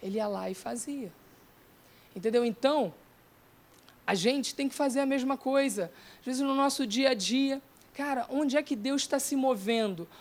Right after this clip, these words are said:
Onde é que eu tô vendo a mão de Deus?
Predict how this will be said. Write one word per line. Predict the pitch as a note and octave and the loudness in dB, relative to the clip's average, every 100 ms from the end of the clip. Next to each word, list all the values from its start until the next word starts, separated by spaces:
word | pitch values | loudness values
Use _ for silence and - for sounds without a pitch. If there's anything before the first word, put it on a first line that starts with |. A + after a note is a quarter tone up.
| - | -6
Onde | B3 B3 C#4 | -2 2 2
é | |
que | D4+ | 2
eu | D#4 | 0
tô | - C#4+ | -2 -2
vendo | G3+ B3+ C#4+ C4+ | 0 2 2 2
a | |
mão | C4 C4 | 4 2
de | A#3 A#3 | 0 0
Deus? | G#3 A3 F3+ D#3+ - | 4 6 4 -2 -12